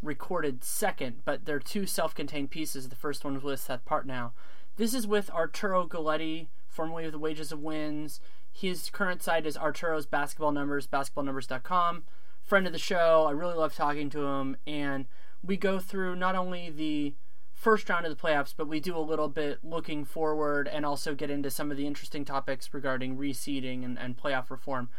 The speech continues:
I really enjoyed the conversation. I will have timestamps on this. You can, you should be able to see them on iTunes. You should definitely be able to get them on real G M dot com on the link there. I hope you enjoy it.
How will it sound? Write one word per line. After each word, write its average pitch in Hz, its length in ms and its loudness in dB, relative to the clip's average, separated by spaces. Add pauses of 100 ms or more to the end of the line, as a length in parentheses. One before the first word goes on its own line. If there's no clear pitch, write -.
(320)
I - 60 0
really 190 340 6
enjoyed 170 340 0
the 156 60 -2
conversation. 147 1000 0
I 139 160 0
will 151 320 0
have 139 420 0
timestamps 156 680 0
on 143 120 0
this. 143 240 0
You 135 60 -2
can, 135 260 -2
you 151 100 -2
should 143 260 -2
be 151 60 -2
able 143 120 0
to 131 40 0
see 147 140 -2
them 131 100 0
on 135 80 0
iTunes. 135 440 0
You 127 60 0
should - 160 -2
definitely 135 360 -2
be 131 100 -2
able 123 140 -2
to 131 80 -2
get 123 160 -2
them 127 100 -2
on 123 140 0
real 127 180 -2
G 123 240 -2
M 123 240 0
dot 120 280 0
com 160 360 0
on 123 140 0
the 123 60 0
link 127 280 -2
there. 135 320 0 (500)
I 135 60 0
hope 170 240 2
you 175 60 0
enjoy 147 300 2
it. 143 160 -2